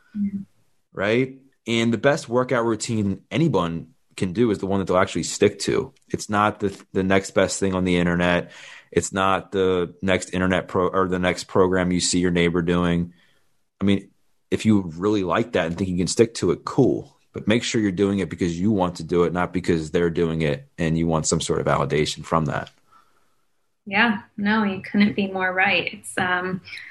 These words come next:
Speaker 1: I didn't, I mean, you never know how it's gonna go when you talk to someone for the first time.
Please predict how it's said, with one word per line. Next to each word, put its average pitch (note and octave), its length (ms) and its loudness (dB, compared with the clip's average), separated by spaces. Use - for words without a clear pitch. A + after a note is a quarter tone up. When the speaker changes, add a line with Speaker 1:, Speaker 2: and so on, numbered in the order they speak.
Speaker 1:
I G3 120 2
didn't, G#3+ 180 0
I G3+ 120 2
mean, G3 420 -2
you A3 160 -2
never C4 240 2
know A#3+ 200 2
how F#3+ 340 0
it's G3+ 120 -4
gonna G3 240 0
go F3 160 2
when F3 100 0
you F3+ 80 -2
talk F3+ 260 -2
to G3 80 0
someone F#3 460 -2
for F#3 80 -4
the F3 120 -4
first F3 360 0
time. F3+ 540 0